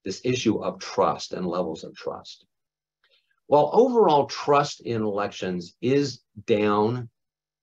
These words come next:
in twenty twenty-two and twenty twenty than, say, in twenty sixteen, um, and there is a, a, a gap, um, between the parties, the gap is not out of scope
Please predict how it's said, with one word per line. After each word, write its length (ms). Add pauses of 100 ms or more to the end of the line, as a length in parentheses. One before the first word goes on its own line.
(120)
in 260
twenty 280
twenty-two 720
and 100
twenty 300
twenty 360
than, 380
say, 220
in 120
twenty 260
sixteen, 760 (1200)
um, 360 (260)
and 160
there 160
is 280
a, 160 (160)
a, 200
a 80
gap, 500 (560)
um, 180
between 280
the 60
parties, 540 (280)
the 100
gap 340
is 260
not 400 (220)
out 220
of 100
scope 720